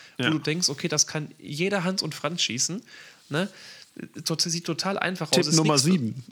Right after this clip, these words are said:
Speaker 2: <laughs>
Speaker 1: ist ni-, nichts Besonderes, aber, ähm,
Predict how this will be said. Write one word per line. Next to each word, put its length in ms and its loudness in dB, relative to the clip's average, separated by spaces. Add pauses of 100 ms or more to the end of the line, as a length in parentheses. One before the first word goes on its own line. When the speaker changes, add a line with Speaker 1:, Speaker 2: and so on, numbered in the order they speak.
Speaker 2:
<laughs> 180 0
Speaker 1:
ist 260 0
ni-, 160 -2 (260)
nichts 320 0
Besonderes, 760 0 (140)
aber, 420 -4
ähm, 360 -6